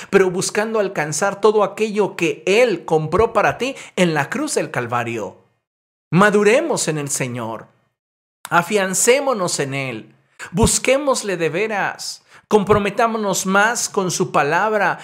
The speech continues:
y permitámosle más a su Espíritu moverse en nosotros. Solo así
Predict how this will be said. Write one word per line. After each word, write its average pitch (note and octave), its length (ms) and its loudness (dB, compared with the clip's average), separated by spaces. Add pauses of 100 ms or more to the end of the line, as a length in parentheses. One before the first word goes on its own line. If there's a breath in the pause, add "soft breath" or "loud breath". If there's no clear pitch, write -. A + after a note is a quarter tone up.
(120)
y G3+ 120 0
permitámosle G3 800 -2
más G#3 460 0
a F#3+ 60 -2
su F3 140 -4
Espíritu G3+ 760 -2 (160)
moverse F3+ 680 2
en D3 140 -6
nosotros. B2 880 -8 (1040)
Solo D#3 380 0
así C3+ 420 -6